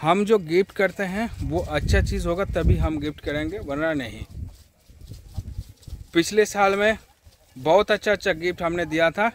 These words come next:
mango variety के ऊपर, जो याद रखने वाला कि सुखतारा nursery जो gift दे रहा है वो गिफ्ट याद रखने वाला गिफ्ट है। और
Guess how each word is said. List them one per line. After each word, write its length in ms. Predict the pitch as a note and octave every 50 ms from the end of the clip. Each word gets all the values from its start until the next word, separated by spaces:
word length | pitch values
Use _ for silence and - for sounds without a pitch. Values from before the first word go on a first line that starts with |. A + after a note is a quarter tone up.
| - - -
mango 300 | C3+ C#3 C#3+ D3 D#3 D3
variety 280 | D3+ D#3 D#3 D3+ D#3+
के 140 | D#3 - F3+
ऊपर, 260 | F3 E3+ - A3 B3 - - _ - - - - - -
जो 280 | - C3+ C3 E3+ G3+ A3 F3+
याद 400 | E3 E3 E3 E3+ F#3+ G3+ F#3 G3
रखने 320 | F#3+ G3 F#3+ - G#3 G3+ G3
वाला 220 | F#3 F3 C#3 A#2 - - _ - - - - - - - - - - -
कि 100 | - F3+
सुखतारा 420 | F3 - F3+ E3 - - G#3+ G3+ G3
nursery 340 | G3 F#3+ F#3+ F3+ - G#3+ G#3+
जो 140 | F#3 G3 G3 F3+
gift 320 | D3 D#3+ F#3+ G3+ - F#3+
दे 180 | E3+ F3 F3+ F3+
रहा 140 | F3 E3+ E3+
है 160 | F#3 A#3+ B3+
वो 220 | G3+ - D#3 F3 -
गिफ्ट 800 | - C#3+ D#3+ F#3+ A3+ - - - - - - - - - - -
याद 380 | D#3 F3 F#3 G3 G#3+ G#3+ - G3+
रखने 360 | F3+ F#3+ F#3 - G#3 A3+ A#3
वाला 220 | G#3+ G3+ G3 G3 F3+
गिफ्ट 960 | D#3 - - - - - - - - - - B2+ A2+ C#3 F3 F#3 F3+ - E3+
है। 200 | D#3 D3+ G3+ A#3+ - - - - - - - - C4+ D4 - - - - - - - -
और 260 | C#3 D3+ D#3 E3+ G#3+